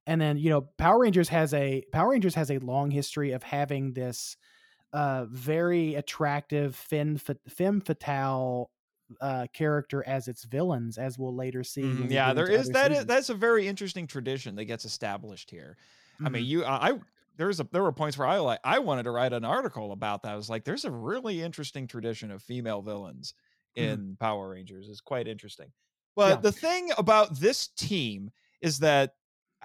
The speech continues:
Speaker 2: I mean, despite all of the cast changes and everything, we'll get into that as time went on. Thi-, this team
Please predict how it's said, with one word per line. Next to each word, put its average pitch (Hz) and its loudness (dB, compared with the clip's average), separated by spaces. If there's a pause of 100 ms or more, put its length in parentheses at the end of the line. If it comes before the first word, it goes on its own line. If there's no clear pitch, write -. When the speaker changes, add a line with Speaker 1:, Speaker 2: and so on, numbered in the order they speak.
Speaker 2:
I 180 -4
mean, 180 -4 (140)
despite 226 4
all 247 8
of 202 2
the 156 0
cast 180 2
changes 160 -2
and 160 2
everything, 147 0
we'll 139 -2
get 147 2
into 135 -2
that 123 2
as 117 -2
time 143 -4
went 135 0
on. 135 0
Thi-, 214 0
this 190 2
team 113 -2